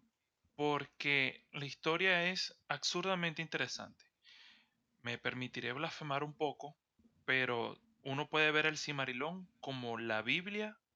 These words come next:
del universo del Señor de los Anillos, porque es que literalmente te cuenta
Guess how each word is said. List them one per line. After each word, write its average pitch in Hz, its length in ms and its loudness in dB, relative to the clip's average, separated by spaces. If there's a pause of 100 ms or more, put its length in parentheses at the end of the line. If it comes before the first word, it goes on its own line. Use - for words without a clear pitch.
(340)
del 127 180 0
universo 127 460 0
del 151 100 0
Señor 120 300 -2
de 127 80 -4
los 127 160 -4
Anillos, 110 360 -8 (720)
porque 131 240 -2
es 127 60 -6
que 165 120 -2
literalmente 151 600 -2
te - 140 -4
cuenta 131 400 -6